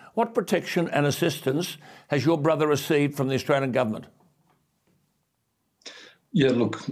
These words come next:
Speaker 2: um, bugger all, basically. I mean, they've treated him in the past. He's been treated, you know, bas-, like a, like he's a backpacker who's lost his passport. This sort of basic consular assistance, uh, that's been provided to him,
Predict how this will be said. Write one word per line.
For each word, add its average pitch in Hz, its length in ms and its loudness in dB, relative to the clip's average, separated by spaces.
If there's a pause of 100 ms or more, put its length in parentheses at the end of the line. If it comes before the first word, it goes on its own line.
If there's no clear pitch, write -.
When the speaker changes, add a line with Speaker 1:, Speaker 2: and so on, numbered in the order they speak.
Speaker 2:
um, 104 420 4 (240)
bugger 113 320 4
all, 110 180 4
basically. 101 540 2
I 104 60 6
mean, 101 140 6
they've 101 120 4
treated 113 320 2
him 110 360 2
in 110 100 2
the 101 80 4
past. 117 340 2
He's 95 140 0
been 101 200 4
treated, 107 460 2 (480)
you 110 80 0
know, 98 80 4
bas-, 113 480 2
like 107 180 2
a, 127 100 2
like 113 300 2
he's 110 180 4
a 110 40 4
backpacker 120 600 0
who's 101 180 2
lost 113 180 2
his 104 140 2
passport. 120 560 0 (100)
This 104 180 2
sort 104 160 4
of 90 120 -4
basic 107 400 2
consular 107 480 2
assistance, 92 720 -2 (520)
uh, 95 140 4
that's 95 220 2
been 92 260 2
provided 101 500 2
to 98 100 0
him, 87 360 0